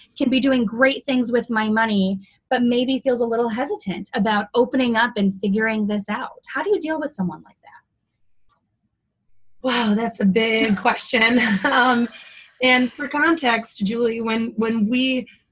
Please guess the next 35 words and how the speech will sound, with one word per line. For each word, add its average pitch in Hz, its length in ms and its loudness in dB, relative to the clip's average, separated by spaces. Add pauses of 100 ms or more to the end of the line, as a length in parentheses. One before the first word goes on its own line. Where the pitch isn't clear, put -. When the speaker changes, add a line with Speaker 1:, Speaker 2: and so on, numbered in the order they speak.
(300)
Speaker 2:
sat 262 420 -2
down, 208 380 2
I 220 60 -6
mean, 220 160 4
we 240 140 2
clicked - 440 -4 (140)
almost 233 400 0
instantly. - 680 -2
So - 200 -6
I 269 180 2
was 285 160 0
perhaps 240 580 -2 (520)
a 233 140 2
little 247 380 2
bit 247 180 0
more 226 380 0
raw 214 340 2
than 208 160 4
I 208 80 4
might 208 260 4
be 233 120 -2
with 208 180 0
someone 214 460 4
who 202 200 6
I 208 120 4
was 202 140 2
approaching 214 500 0
and 196 100 4
trying 214 300 2
to - 100 -4
understand 202 760 2
better 254 360 0 (320)
about 202 320 0
their 254 120 -2
perspective. 285 600 -4